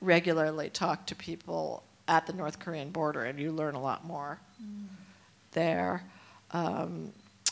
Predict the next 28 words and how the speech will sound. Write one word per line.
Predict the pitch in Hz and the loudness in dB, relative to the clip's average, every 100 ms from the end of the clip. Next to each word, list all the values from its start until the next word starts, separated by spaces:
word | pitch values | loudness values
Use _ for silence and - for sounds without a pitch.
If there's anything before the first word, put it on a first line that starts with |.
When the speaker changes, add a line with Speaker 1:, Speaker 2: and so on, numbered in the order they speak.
| - | -2
Speaker 1:
I've, | 160 160 165 170 - 170 | 2 4 2 -2 -4 -2
um, | 160 156 - 160 156 - | 0 0 -4 -8 -12 -12
yeah, | 196 185 | -2 0
I | - | 2
was | 180 175 | 2 0
there | - 175 170 160 - - - - - | 2 2 2 0 -4 -14 -20 -20 -4
earlier | 196 185 190 180 | 2 6 6 6
this | 175 175 170 - | 4 4 4 4
year, | 180 175 170 160 | 4 4 4 4
and, | 151 185 | 4 2
you | - | 2
know, | 185 | 2
I've | 165 | 4
gotta | 190 185 | 4 6
say | 180 202 180 | 6 8 6
that | 180 - 190 | 4 -2 0
the, | 180 175 - - - - - | 2 2 -2 -16 -20 -14 -6
the | |
people | 175 - 208 190 | -2 0 2 4
I | 196 | 4
talk | 185 185 185 | 4 4 2
to, | 190 180 | 0 -4
the | 170 | 0
situation | 170 185 - 170 170 | -2 0 0 -2 -2
is | 175 180 - | -6 -6 -12
very | - 196 175 156 | 2 6 6 6
similar | - - 156 139 101 - - - - - | 0 -2 -4 -8 -8 -12 -18 -20 -16 -8
to | 156 123 | -4 -4